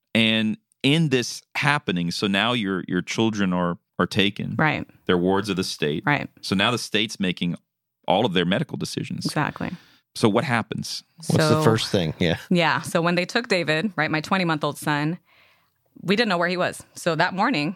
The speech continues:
Speaker 2: ten o'clock in the morning, my husband is there staring
Speaker 3: Mm.
Speaker 2: at me 'cause social services won't answer their phone.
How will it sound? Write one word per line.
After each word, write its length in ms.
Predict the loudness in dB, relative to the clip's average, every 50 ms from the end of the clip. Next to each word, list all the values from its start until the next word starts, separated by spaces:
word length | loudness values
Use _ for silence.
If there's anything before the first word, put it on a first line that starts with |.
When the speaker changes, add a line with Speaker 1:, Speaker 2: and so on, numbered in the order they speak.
| -8 -14 -6
Speaker 2:
ten 160 | -2 0 0
o'clock 240 | 2 2 0 0 0
in 40 | 0
the 60 | -2
morning, 280 | 0 0 0 0 0 0
my 100 | -2 -2
husband 340 | -2 -2 -2 -2 -2 0 0
is 80 | 0 0
there 120 | 2 2
staring 320 | 4 4 6 6 4 4 4
Speaker 3:
Mm. 40 |
Speaker 2:
at 100 | 2 0
me 280 | -2 -2 -2 -4 -4 -6 -6 -6
'cause 200 | -4 -4 -4 -4
social 260 | -4 -4 -4 -4 -4
services 440 | -2 -2 -2 -2 -2 -4 -4 -4 -2
won't 140 | -2 -2
answer 240 | -2 -2 -4 -4 -4
their 100 | -4 -4
phone. 320 | -4 -2 -2 -2 -2 -4